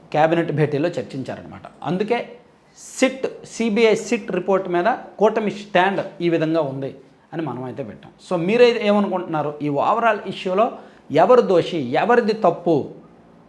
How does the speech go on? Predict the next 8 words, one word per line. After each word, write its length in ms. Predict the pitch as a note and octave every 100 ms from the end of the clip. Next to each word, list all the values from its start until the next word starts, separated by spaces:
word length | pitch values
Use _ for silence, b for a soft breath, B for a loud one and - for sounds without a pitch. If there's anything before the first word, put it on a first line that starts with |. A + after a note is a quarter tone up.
| _ _ _ _ -
అనేది 480 | F#3+ G3 F3+ - -
మీరేమనుకుంటున్నారు 760 | F3 A3 G#3+ F#3+ E3+ E3 D3+ D3
అనేది 200 | C#3+ B2+
కూడా 260 | D3 C#4+ - - _ -
కామెంట్ 380 | C#3 A#2+ G#2 -
చేయండి. 160 | F2+ - _ _ _ A#2+
Thank 180 | G#2+
you. 100 | -